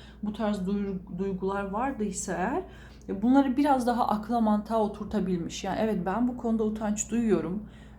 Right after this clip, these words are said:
Evet, belki yanlış da yaptım ama, e, yani olan da oldu şimdi. Ben hani buradan ileriye nasıl bakayım, nasıl bir yöntem oluşturayım?" gibi bir mentaliteye de geçildiği, yani hani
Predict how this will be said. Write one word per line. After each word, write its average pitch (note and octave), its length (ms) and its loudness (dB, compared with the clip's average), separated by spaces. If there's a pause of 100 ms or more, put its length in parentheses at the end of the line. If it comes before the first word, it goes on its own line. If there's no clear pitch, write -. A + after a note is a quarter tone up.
Evet, C4+ 260 0
belki A#3+ 340 4
yanlış A3+ 420 2
da G3 40 -2
yaptım F3 380 -2
ama, A3+ 320 2 (160)
e, - 240 -4
yani D#4 220 6
olan D4 340 8
da C#4+ 60 8
oldu A#3+ 420 4
şimdi. F3 280 -6
Ben A3 140 2
hani A3 300 0
buradan A#3+ 400 4
ileriye G#3+ 420 4
nasıl G#3 320 2
bakayım, E3 320 -6
nasıl F#3+ 280 -4
bir F#3+ 160 -2 (100)
yöntem E3 480 -2 (240)
oluşturayım?" D#3 580 -6 (680)
gibi G#3+ 240 2
bir A3+ 60 4
mentaliteye G#3+ 760 2
de A#3 60 2
geçildiği, F#3 680 0
yani E3 320 -2
hani E3 340 -4